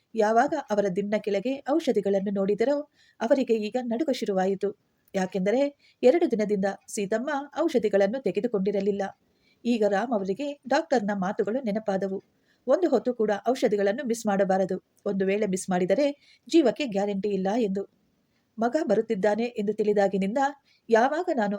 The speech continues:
ಔಷಧಿ ಕೊಡಲು ಹೋದರೂ, "ರೀ, ನಾನೇ ಔಷಧಿ ತೆಗೆದುಕೊಂಡಿದ್ದೇನೆ" ಎನ್ನುತ್ತಿದ್ದಳು. ಆದರೆ ಎಲ್ಲ ಔಷಧಿಗಳು ಇಲ್ಲೇ ಬಿದ್ದಿದ್ದವು. ಅಂದ್ರೆ ಸೀತಮ್ಮ ಸುಳ್ಳು ಹೇಳಿದ್ದಳು. ಅಲ್ಲಿಯೇ ಪಕ್ಕದಲ್ಲಿ ಒಂದು ಚೀಟಿ ಕೂಡ ಇತ್ತು. ಈಗ ರಾಮ್ ಅವರ ಕೈ ನಡುಗುತ್ತಿತ್ತು,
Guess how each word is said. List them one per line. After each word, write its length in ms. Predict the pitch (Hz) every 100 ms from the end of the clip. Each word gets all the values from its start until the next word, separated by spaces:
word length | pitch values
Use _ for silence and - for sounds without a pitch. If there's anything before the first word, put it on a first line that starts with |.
| 214
ಔಷಧಿ 280 | 233 208 220
ಕೊಡಲು 280 | 196 196
ಹೋದರೂ, 360 | 214 190 208 277 285 _ _ 247
"ರೀ, 200 | 247 - _ _
ನಾನೇ 240 | 254 311 381 240
ಔಷಧಿ 240 | 240 233
ತೆಗೆದುಕೊಂಡಿದ್ದೇನೆ" 760 | 254 208 240 208 202 185 196 226
ಎನ್ನುತ್ತಿದ್ದಳು. 640 | 247 202 202 185 196 196 _ _ _ -
ಆದರೆ 340 | 190 190 247 277 - _ -
ಎಲ್ಲ 260 | 269 320 247 247
ಔಷಧಿಗಳು 540 | 208 220 208 196 196 247
ಇಲ್ಲೇ 360 | 247 214 208
ಬಿದ್ದಿದ್ದವು. 500 | 262 202 196 185 202 214 _ _ _
ಅಂದ್ರೆ 280 | 190 185 240 285 294 _ _
ಸೀತಮ್ಮ 460 | - 311 294 208 214
ಸುಳ್ಳು 300 | 226 262 269
ಹೇಳಿದ್ದಳು. 460 | 214 196 180 196 196 _ _ _ _ _
ಅಲ್ಲಿಯೇ 340 | 262 320 285 262
ಪಕ್ಕದಲ್ಲಿ 640 | 196 - 202 214 277 269 247
ಒಂದು 160 | 285
ಚೀಟಿ 340 | 240 254 269 277
ಕೂಡ 200 | 214 233 247
ಇತ್ತು. 200 | 208 214 - _ _ _ _ 254
ಈಗ 180 | 247 220
ರಾಮ್ 300 | 208 285 226
ಅವರ 180 | 202 233
ಕೈ 220 | 233 262
ನಡುಗುತ್ತಿತ್ತು, 580 | 240 196 220 220 202 196